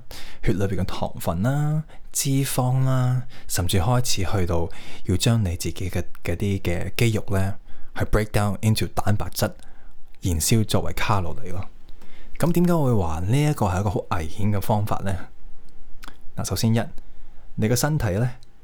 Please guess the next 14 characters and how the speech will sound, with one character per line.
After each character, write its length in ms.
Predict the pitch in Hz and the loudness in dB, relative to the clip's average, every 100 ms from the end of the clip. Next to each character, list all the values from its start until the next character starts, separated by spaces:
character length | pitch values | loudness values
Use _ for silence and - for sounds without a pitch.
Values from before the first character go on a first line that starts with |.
| - | -6
係 60 | 101 | -2
有 160 | 87 | 0
好 120 | 90 | 0
多 220 | 95 104 104 | 2 2 4
嘅 240 | 90 87 - | 2 2 -2
唔 40 | 80 | -2
同 100 | 85 | -2
嘅 100 | - | 0
變 280 | 87 90 | 2 2
動 180 | 87 87 | 2 -2
嘅。 120 | 90 - - - - - - - | -4 -4 -2 -2 0 0 0 2
當 220 | 175 175 | 2 2
你 80 | 135 | 2
刻 320 | 107 - 175 | 0 0 0